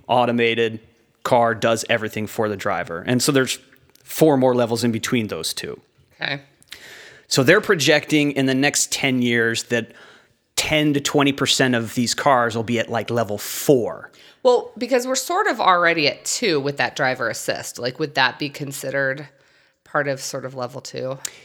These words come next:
Speaker 1: Yeah, we're kinda right in at level three and four, between level three and four, right in that as far
Speaker 2: Okay,
Speaker 1: as,
Speaker 2: so,
Speaker 1: like
Speaker 2: like, we're not just, you know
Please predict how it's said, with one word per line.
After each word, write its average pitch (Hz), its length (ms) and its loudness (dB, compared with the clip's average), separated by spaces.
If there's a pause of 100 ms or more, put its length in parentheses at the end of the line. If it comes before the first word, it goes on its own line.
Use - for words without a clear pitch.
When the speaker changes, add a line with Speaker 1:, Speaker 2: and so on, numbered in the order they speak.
Speaker 1:
Yeah, 202 200 8
we're 196 180 6
kinda 320 260 2
right 175 280 4
in 156 340 2
at 139 160 4
level 139 220 4
three 147 480 2
and 131 160 -2
four, 107 460 0
between 120 340 0
level 117 260 2
three 117 240 -2
and 107 100 -2
four, 110 240 -2
right 107 200 0
in 104 160 -4
that 104 160 -2
as 104 100 -2
far 180 140 4
Speaker 2:
Okay, 120 140 4
Speaker 1:
as, - 60 -4
Speaker 2:
so, 160 180 4
Speaker 1:
like 151 240 2
Speaker 2:
like, 147 60 -14
we're 180 120 2
not 143 320 4
just, 139 300 -6
you 135 80 -6
know 117 260 -8